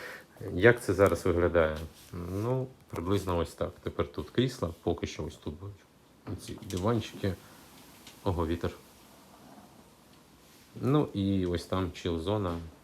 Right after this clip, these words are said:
буде з Джамбо тусіть. Не, Джимбо? Тут буду вже відпочивати. Це поки що такий проміжний етап,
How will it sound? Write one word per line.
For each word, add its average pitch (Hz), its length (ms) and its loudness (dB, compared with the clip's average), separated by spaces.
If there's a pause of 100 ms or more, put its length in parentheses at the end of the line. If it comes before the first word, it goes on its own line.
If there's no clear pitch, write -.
(120)
буде 85 320 -2
з 78 80 -10
Джамбо 92 260 0
тусіть. - 460 -4 (560)
Не, 95 120 0
Джимбо? 82 340 -4 (880)
Тут 87 180 -2
буду 85 160 -4
вже 80 120 -2
відпочивати. 85 680 -6 (760)
Це - 100 -6
поки 80 220 -6
що - 140 -2
такий - 260 -2
проміжний 85 440 2
етап, 107 260 0